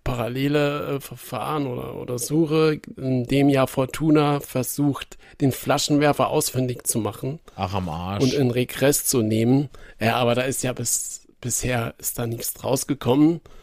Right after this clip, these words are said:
Speaker 1: Und, äh, ich vermute mal, da wird auch nichts rauskommen. Aber wie gesagt, so im Gesamtkonstrukt finde ich das halt einfach nur sehr erbärmlich, was, was, was das Thema Strafe dafür angeht.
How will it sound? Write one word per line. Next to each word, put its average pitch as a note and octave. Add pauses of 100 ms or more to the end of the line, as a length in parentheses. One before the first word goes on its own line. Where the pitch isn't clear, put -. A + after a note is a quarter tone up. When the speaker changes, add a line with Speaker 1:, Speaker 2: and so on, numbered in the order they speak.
(520)
Speaker 1:
Und, C3
äh, A2+
ich A2+
vermute A#2+
mal, A2+
da A2+
wird D3
auch C3+
nichts -
rauskommen. C3 (400)
Aber C3+
wie C#3+
gesagt, B2
so C#3+
im C#3+
Gesamtkonstrukt -
finde B2
ich A2+
das B2
halt -
einfach -
nur A2
sehr A#2
erbärmlich, -
was, -
was, -
was -
das - (200)
Thema B2+ (380)
Strafe B2+
dafür -
angeht. -